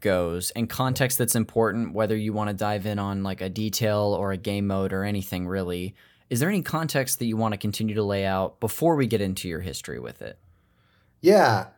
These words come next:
Speaker 2: I mean, y-, I think you pretty much said it, right? You, you just said the date and it was pandemic. So I think at this point, this was, like, really just besides whoever my bubble was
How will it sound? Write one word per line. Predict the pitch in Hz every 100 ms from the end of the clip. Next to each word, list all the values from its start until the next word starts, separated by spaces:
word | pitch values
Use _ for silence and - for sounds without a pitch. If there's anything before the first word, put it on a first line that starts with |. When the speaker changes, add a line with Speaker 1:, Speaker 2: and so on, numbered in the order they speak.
| _ _ _ _ _ _ _ _ -
Speaker 2:
I |
mean, | 151 165 151 175
y-, | 175
I | 165
think | 123 170
you | 160
pretty | 135 135
much | 123
said | 113 120
it, | 104 95
right? | 101 104
You, | 104 110
you | 120 107
just | 98 101
said | - -
the | 92
date | 92 90 85 80 -
and | 90
it | 82
was | 80 78 - - - _ _ _ _
pandemic. | 113 101 95 90 82 85
So | - 127
I | 127
think | 113 143 143 113 - -
at | 117 113
this | 117
point, | - 127 120 113 113
this | 110
was, | 117 104
like, | 107 98 - - _ _ _ _ _ -
really | 120 123 120
just | 113 110 113 - - -
besides | 123 113 127 131 120 -
whoever | 131 131 120
my | 120 113
bubble | 98 110 110 104
was | 101 101 101 101 - -